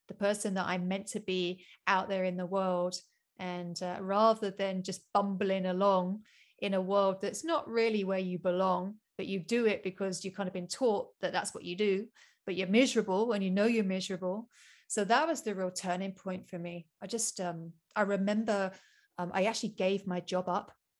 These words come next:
because I, someone needed to look after my father. Um, my, my mother couldn't take any more time off work. My sister couldn't take any more time off work. They were both self-employed. So that was really important for them to still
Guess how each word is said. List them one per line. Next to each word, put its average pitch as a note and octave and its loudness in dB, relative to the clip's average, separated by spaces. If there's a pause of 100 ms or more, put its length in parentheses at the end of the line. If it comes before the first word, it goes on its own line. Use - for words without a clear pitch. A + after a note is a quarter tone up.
because F#3+ -4
I, F3+ 0
someone G#3 -2
needed F#3+ -4
to - -10
look F#3+ -6
after F#3 -4
my F3+ -2
father. F#3 -6 (540)
Um, F3+ -2 (160)
my, F3+ -4 (240)
my F#3+ -2
mother G3+ 0
couldn't F#3+ -8
take G3 -6
any F#3+ -4
more F#3 -2
time F#3 -6
off F#3 -10
work. F#3 -4
My F3 -10
sister - -8
couldn't G3 -8
take F#3+ -8
any F#3+ -4
more F#3 -2
time F#3 -8
off F#3 -8
work. G3+ -6
They F#3 -4
were F#3 -2
both F#3 -4
self-employed. F#3 -2
So - -8
that - -8
was F3+ -10
really F#3+ -4
important F#3 -8
for - -16
them G3 -6
to - -10
still F#3 0